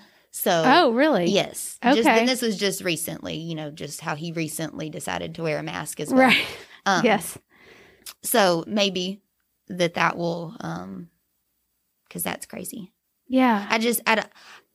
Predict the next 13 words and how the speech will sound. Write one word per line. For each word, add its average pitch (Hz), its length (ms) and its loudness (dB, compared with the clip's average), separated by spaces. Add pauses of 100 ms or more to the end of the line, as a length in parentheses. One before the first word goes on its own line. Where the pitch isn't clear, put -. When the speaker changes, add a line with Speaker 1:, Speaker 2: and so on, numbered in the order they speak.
(220)
Speaker 1:
I, 220 260 2
I 220 40 6
don't, 220 180 0
I 202 160 4
would 185 180 2
hate 175 240 0
for 175 140 -4
any 175 240 2
of 160 80 -2
this 156 260 0
to 165 100 -8
be 151 160 -2
politicized 147 1080 2